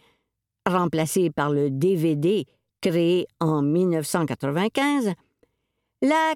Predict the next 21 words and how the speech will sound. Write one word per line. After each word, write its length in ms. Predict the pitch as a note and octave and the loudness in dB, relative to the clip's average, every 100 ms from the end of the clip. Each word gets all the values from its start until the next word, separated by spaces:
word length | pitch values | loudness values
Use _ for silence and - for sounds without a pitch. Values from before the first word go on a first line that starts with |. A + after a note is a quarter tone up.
| - | -2
cassette 540 | E4+ E4 A4 - - | -2 -2 -4 -4 -2
V 340 | G3+ D#3+ C#4 - - | 0 2 0 -2 -2
H 280 | G#3 - - - | -2 -2 -8 -2
S, 380 | F#3 D3+ - - _ _ _ _ _ A3+ - | 0 0 -6 -12 _ _ _ _ _ -6 0
qui 200 | B3 G3+ | 2 2
a 120 | D#3 _ | -2 _
éclipsé 840 | G#3+ C4+ D4 - B3+ A3+ - C4 A3 | 0 2 0 0 0 0 -2 0 0
sa 160 | - E3 | 0 -2
concurrente, 880 | F#3+ F#3 F3 F#3 D#3+ G#3 D#4+ D#4+ F3 - _ - | 0 0 0 0 2 0 -2 -2 -4 -6 _ -4
la 160 | F#3 E3+ | -2 -2
cassette 680 | - F3 - G3 E3 - D3+ - - | -2 -4 -2 -2 -2 -4 -4 -4 -6
Betamax, 880 | C3+ E3+ C#3+ G#3 A#3 E4 - - G3 | -2 0 -2 0 0 0 -4 -6 -6
est 1160 | - _ _ _ _ _ _ - E4+ G#4 - | -6 _ _ _ _ _ _ -2 0 0 0
un 200 | G#3+ F#3+ | 0 2
enregistrement 960 | A3 E4+ C4+ G#3+ A3+ C4+ - F#3+ F3 D#3+ | 2 0 0 2 0 0 0 0 2 0
vidéo 720 | D#3+ A#3 C4 G#3 F#3 E3 A#3+ _ _ - | 0 0 2 2 2 0 -4 _ _ 0
et 120 | G#3 | 0
sonore 720 | - D#4 G#3+ D#3+ E3+ B3+ B3+ _ _ - | 0 0 0 0 -2 -4 -8 _ _ -10
sur 300 | - A#3 F3 | -2 0 0
bande 480 | E3+ A3 C#4 A3 E3 | 0 0 0 0 0
magnétique. 840 | G#3 A3 D#3+ - - _ - | 2 2 0 -4 -14 _ -20